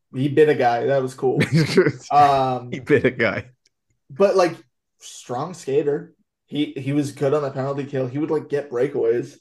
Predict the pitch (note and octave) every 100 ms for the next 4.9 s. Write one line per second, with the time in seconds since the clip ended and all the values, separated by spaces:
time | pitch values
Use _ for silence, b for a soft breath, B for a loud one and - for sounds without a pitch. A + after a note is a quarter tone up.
0 | - A#2+ A#2+ B2 A#2 A2+ _ _ _ _
1 | _ _ _ _ _ _ C#3+ A#2+ A2+ B2
2 | B2 C3 B2 - _ _ _ _ _ -
3 | E3 E3 E3 D#3+ D3+ D3+ C3+ C3 B2+ B2+
4 | B2 A#2 A#2+ A#2+ B2+ C3+ C#3+ C#3+